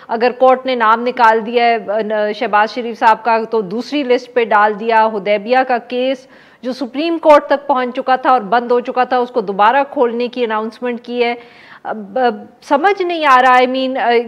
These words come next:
या शहबाज शरीफ साहब से घब-, एकदम डरना ज़्यादा शुरू कर दिया, या वैसे ही कोई बौखलाहट ज़्यादा बढ़ गई है हुकूमत के ranks में, sir?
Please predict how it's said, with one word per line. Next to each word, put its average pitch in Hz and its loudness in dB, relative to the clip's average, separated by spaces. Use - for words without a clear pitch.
या 247 6
शहबाज 233 4
शरीफ 285 -6
साहब 285 4
से 294 -2
घब-, 185 -10
एकदम 226 -4
डरना 240 0
ज़्यादा 320 2
शुरू 320 -6
कर 311 -2
दिया, 311 -2
या 427 4
वैसे 240 -2
ही 370 2
कोई 339 -4
बौखलाहट 254 2
ज़्यादा 247 0
बढ़ 240 -2
गई 285 -2
है 233 2
हुकूमत 220 -6
के 226 -4
ranks 180 -2
में, 185 -10
sir? 196 -10